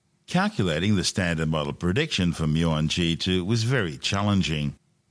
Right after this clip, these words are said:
Back in twenty twenty, the muon G two Theory Initiative announced the best standard model prediction for muon G two available at that time.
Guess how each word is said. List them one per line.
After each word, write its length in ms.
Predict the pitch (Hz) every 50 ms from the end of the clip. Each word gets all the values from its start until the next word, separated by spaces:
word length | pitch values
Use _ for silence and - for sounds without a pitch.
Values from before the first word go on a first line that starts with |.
| _ _ _
Back 200 | - - 190 -
in 80 | 135 113
twenty 360 | 107 - 131 113 92 90 82
twenty, 520 | - - - 156 143 107 95 80 73 - -
the 80 | - 82
muon 380 | 87 92 95 92 87 85 85 80
G 260 | - 92 92 90 85
two 240 | - - 90 85 78
Theory 540 | - - - - 143 160 123 95 87 76
Initiative 540 | 73 76 80 - - - 87 98 101 95 - -
announced 400 | - 95 98 98 95 87 - -
the 60 | - 80
best 300 | - 120 127 120 - -
standard 480 | - - - 107 104 101 95 95 87
model 240 | 87 90 87 82 80
prediction 420 | 71 - 104 127 175 165 - 104
for 120 | 82 78 85
muon 340 | 85 87 90 87 82 82 82
G 220 | - 92 87 85
two 160 | - - 104
available 520 | 92 98 101 107 127 117 104 87 71 80 -
at 220 | - 82 82 -
that 240 | 80 71 65 - -
time. 640 | - - 107 107 104 101 95 90 85 80 76 71